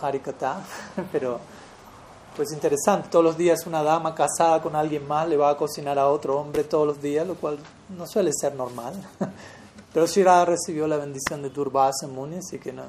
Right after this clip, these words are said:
nadie puede detener a Yashoda de insistir, "Traigan a Radha todos los días para que cocine". Pero mi Kanhaiya Lal tiene que estar fuerte, todos los días él va a pastar, él es el heredero al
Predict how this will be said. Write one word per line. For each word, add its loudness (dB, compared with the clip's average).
nadie -2
puede 2
detener 0
a 4
Yashoda 0
de -4
insistir, -2
"Traigan 2
a 0
Radha 2
todos 0
los -2
días -6
para -8
que -10
cocine". -12
Pero -8
mi -14
Kanhaiya -6
Lal 4
tiene 0
que -6
estar -4
fuerte, -2
todos -2
los -6
días 0
él -2
va 4
a -2
pastar, 0
él 0
es -2
el -2
heredero 0
al -4